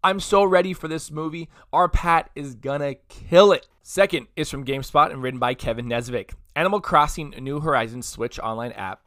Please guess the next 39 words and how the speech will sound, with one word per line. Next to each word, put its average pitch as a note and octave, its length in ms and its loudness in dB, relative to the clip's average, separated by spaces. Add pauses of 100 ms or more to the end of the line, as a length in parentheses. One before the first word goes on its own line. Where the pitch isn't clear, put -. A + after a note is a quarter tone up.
(140)
Nook D3+ 260 0
Link C#3 440 -8
integration G2+ 520 -10
explained. F#2+ 480 -10 (240)
Nintendo F3+ 300 0
shared D#3+ 360 0
a C#3+ 100 -6
wealth B2+ 400 0
of E3 100 -10
new D3 120 -8
details G#2+ 420 -8
about F#2+ 200 -10
Animal A2 260 -8
Crossing A2+ 500 -4
New C3+ 180 -6
Horizons C3 560 0 (320)
during G3 220 4
its F3+ 220 -4
Animal E3 340 -6
Crossing C#3 400 0
Direct A#2+ 340 -4
broadcast. A2+ 600 -4 (220)
As B2+ 100 -6
we C3 80 -6
recently D3+ 420 -8
learned C3+ 300 -6
through B2+ 120 -10
the A2+ 60 -12
company's C3 400 -10
website, A2+ 420 -6 (680)
New G#3 200 2
Horizons F#3 520 4
will F3 260 6
support A3 480 2
the E3 80 0
rarely G#3+ 340 4
used G3 380 -2
Nintendo F#3 400 0
Switch F3 320 -2